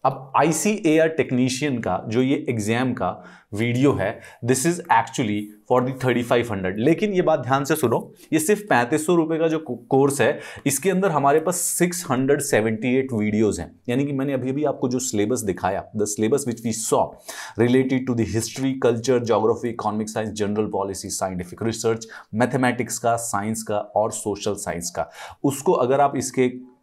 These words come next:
डिटेल्स में जाएंगे, and if you will check up the details of these, there are some demo videos also you should definitely check out। लेकिन उसके कोर्स कंटेंट में सोशल साइंस के and study I Q को पता नहीं है कि सर ही खोल के बैठे हैं, तो वो मुझे भी basically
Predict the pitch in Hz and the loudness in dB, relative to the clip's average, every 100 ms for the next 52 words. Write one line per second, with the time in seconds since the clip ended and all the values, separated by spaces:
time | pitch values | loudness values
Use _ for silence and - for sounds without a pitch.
0 | - 110 127 147 214 220 - 131 95 92 | -8 2 4 6 4 4 2 0 0 -2
1 | 95 117 123 123 131 135 131 131 123 151 | -2 -2 -2 0 2 2 2 0 2 0
2 | 147 120 113 113 143 135 135 98 95 110 | 0 2 2 2 4 4 4 2 0 -4
3 | 131 - _ _ 113 131 156 175 170 139 | -6 -14 _ _ 2 4 4 2 2 2
4 | 151 151 143 147 139 127 127 151 139 131 | 2 2 2 2 4 2 2 -2 0 0
5 | 117 113 120 120 120 127 120 107 131 208 | 2 2 0 -4 -4 -2 0 2 2 0
6 | - - _ _ _ _ - 135 147 147 | -6 -20 _ _ _ _ -2 2 2 2
7 | 151 - 147 156 139 123 127 127 143 139 | 0 2 2 2 2 2 0 0 -2 0
8 | 123 120 147 147 143 139 147 135 - - | 0 2 0 0 -2 -2 -2 -2 -6 -20
9 | _ _ _ _ _ _ 117 131 - 120 | _ _ _ _ _ _ -4 -4 2 4
10 | 127 135 117 113 123 123 123 110 110 110 | 6 4 2 2 -2 -2 -2 0 0 0
11 | 110 110 110 110 104 98 107 107 98 101 | -2 -4 -6 -4 -2 -2 -4 -2 0 0
12 | 95 90 95 95 104 98 104 95 104 104 | -2 -2 -6 -6 -4 -4 -4 -4 -4 -4
13 | 95 90 92 92 | -4 -6 -6 -8